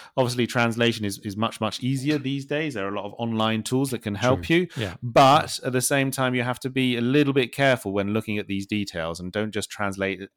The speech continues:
Speaker 1: everything into English
Speaker 2: Mm.
Speaker 1: because that doesn't, that doesn't look great. And also, yeah, with those qualifications, as Alistair said, you know, just make sure that you,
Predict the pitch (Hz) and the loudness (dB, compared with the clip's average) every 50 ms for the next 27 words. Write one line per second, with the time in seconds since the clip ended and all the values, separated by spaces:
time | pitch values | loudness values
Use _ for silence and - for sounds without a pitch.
0 | _ - 131 127 123 113 104 101 104 101 98 - 104 98 98 95 92 - 101 95 | _ 2 4 4 4 2 0 -2 -2 -2 -2 -4 -6 -6 -4 -6 -6 -6 -6 -6
1 | 95 98 98 101 104 98 - 101 98 92 92 101 98 92 - - - - - _ | -6 -6 -6 -6 -8 -6 -6 -6 -8 -6 -4 -4 -6 -6 -8 -12 -18 -20 -10 _
2 | - 104 98 98 104 101 101 98 98 98 - 107 104 104 - - 120 117 113 107 | -2 0 0 0 -4 -6 -6 -6 -8 -8 -10 -8 -8 -8 -8 -6 -6 -6 -4 -4
3 | 113 107 104 101 95 110 120 123 135 156 147 - 110 107 110 - 110 110 107 - | -2 -2 -2 -4 0 2 4 4 4 4 2 0 -2 -2 -2 -2 -2 -2 -2 0
4 | - 107 104 101 - 104 95 85 78 80 90 95 92 101 98 95 - - - 98 | 0 0 0 -2 -2 -2 -2 -2 -2 -4 -6 -4 -2 -2 -2 -2 -2 -4 -4 -4
5 | 95 - 98 - - 98 95 98 92 85 90 87 90 90 92 90 - - 90 - | -4 -6 -8 -8 -8 -8 -8 -8 -10 -12 -10 -8 -6 -6 -6 -6 -8 -10 -10 -8
6 | - 98 95 90 - _ - - - - - - 104 90 85 85 - - 90 - | -4 -2 -2 -4 -4 _ -14 -18 -18 -20 -14 -8 -6 -4 -4 -4 -4 -6 -6 -8
7 | - _ _ 85 85 90 98 95 - - - 101 92 87 82 - - 90 90 90 | -8 _ _ -10 -6 -4 -4 -4 -4 -6 -4 -4 -4 -4 -6 -8 -10 -8 -8 -8
8 | 87 - | -8 -10